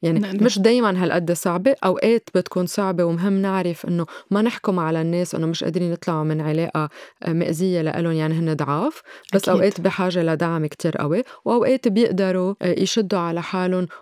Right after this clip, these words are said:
Speaker 1: ويتخطوا، وبس يتحرروا. و-، إذا في ناس حواليكن بتعرفوا إنه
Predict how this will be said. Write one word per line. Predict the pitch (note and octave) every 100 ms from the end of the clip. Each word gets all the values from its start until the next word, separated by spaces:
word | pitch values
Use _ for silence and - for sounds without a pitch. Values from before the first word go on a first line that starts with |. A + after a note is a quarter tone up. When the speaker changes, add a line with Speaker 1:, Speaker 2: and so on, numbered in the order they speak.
| -
Speaker 1:
ويتخطوا، | F#3 F#3+ - F#3+ - F3+ F3+ -
وبس | E3 G#3+ - A#3
يتحرروا. | - - C#4 C4+ F3 D3+ D3+ A3+ - - - _ _ _ E3+
و-، | -
إذا | - - - E3+
في | E3+ F#3+
ناس | F#3
حواليكن | - F3 D#3 E3+ E3 E3+ E3
بتعرفوا | - F3 E3+ E3 E3 D#3
إنه | D#3 D#3 D3+